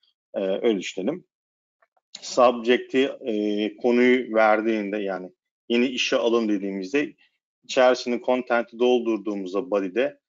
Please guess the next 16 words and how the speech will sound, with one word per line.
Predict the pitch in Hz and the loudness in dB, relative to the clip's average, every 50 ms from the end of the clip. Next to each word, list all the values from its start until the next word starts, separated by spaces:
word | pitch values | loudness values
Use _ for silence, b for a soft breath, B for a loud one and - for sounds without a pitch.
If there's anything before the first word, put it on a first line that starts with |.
| _ _ _ _ _ _ | _ _ _ _ _ _
işte | _ - 101 98 95 101 120 | _ -6 -6 -6 -4 -2 0
username | 131 127 117 107 113 110 107 104 101 101 95 | 2 2 2 2 0 0 0 -2 -4 -6 -6
şudur, | - - 120 101 104 104 - _ | -6 -6 -4 -4 -4 -6 -4 _
password | - 113 107 - - - 107 104 101 - _ _ | 0 0 0 -2 -4 -6 -4 -4 -6 -6 _ _
budur, | 120 110 104 107 110 107 - - - - _ - | -2 0 0 0 -2 -4 -6 -10 -12 -16 _ -12
e, | 95 98 95 95 98 98 95 92 - | -8 -6 -4 -2 0 0 0 -2 -2
politikaları | - 120 110 107 - - - 110 110 110 110 | -2 -2 -2 -2 -4 -4 -2 0 2 2 2
budur | 113 120 117 113 107 92 | 2 2 2 2 2 2
diye | 113 107 | 2 2
yazdığımızda | 104 107 113 113 110 104 107 107 101 98 107 139 147 139 127 | 4 4 4 4 4 2 -2 -6 -6 -4 -2 -2 -2 -2 -2
Demisto | 123 131 143 139 - - 143 131 | -2 -2 -2 -4 -4 -4 -4 -2
bunu | 135 139 | 0 0
otomatik | 139 131 - 139 135 123 - _ - | -2 -2 -2 -6 -8 -8 -8 _ -2
olarak | 131 135 131 123 - _ | 0 2 2 0 -2 _
parse | - 143 139 135 139 - 113 | 2 2 4 2 2 -2 -6
edip | 107 131 160 160 | -4 -4 -6 -8